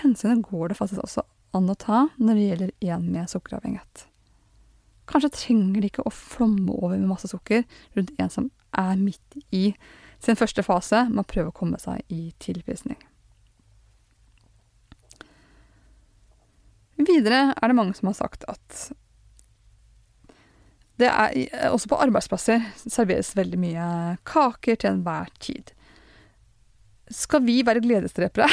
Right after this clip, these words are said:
<laughs> og tenke at vi tar fra alle kosene for at alle skal ta hensyn til oss? Det er ikke sikkert det,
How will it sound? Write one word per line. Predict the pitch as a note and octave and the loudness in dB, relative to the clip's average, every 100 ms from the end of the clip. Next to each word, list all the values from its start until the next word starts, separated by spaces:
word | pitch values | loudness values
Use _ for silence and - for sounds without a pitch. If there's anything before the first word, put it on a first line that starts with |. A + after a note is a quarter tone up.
| - - C4+ A#3 C#4+ | 2 -2 0 2 0
<laughs> | - - - - - E4 | -2 -8 -12 -12 -2 -2
og | - | 2
tenke | G4 A3 A3 | 2 2 0
at | A#3 | -2
vi | B3+ - | -4 -4
tar | - A#3+ E3+ - | 2 4 2 0
fra | - G4 - | -6 -6 0
alle | D4 G3+ A3 | 2 2 0
kosene | - F#3 - A3+ | -2 -4 0 0
for | A#3 | -2
at | - | -2
alle | A3 D#3 | -2 -2
skal | - F#3 | -4 -4
ta | |
hensyn | F#3 - E3+ | -4 -4 -8
til | - | -10
oss? | - - - - _ _ - _ _ _ _ _ - | -10 -12 -14 -20 _ _ -20 _ _ _ _ _ -8
Det | E3+ | -2
er | |
ikke | C#4+ - | 0 0
sikkert | B3+ D4 | 0 2
det, | D#4 | 0